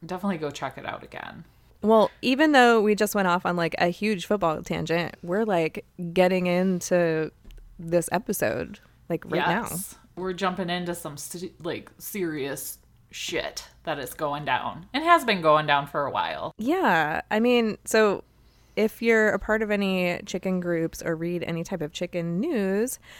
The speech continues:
Speaker 2: you have heard that Newcastle disease is, like, a huge problem in the Western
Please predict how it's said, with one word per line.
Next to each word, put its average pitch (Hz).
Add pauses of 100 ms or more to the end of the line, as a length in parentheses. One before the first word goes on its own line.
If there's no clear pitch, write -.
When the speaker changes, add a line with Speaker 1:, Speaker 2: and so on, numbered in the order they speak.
(280)
Speaker 2:
you 202
have 185
heard 175
that 160
Newcastle 175
disease 165
is, 165
like, 156
a 160
huge 175
problem 151
in 160
the 151
Western 139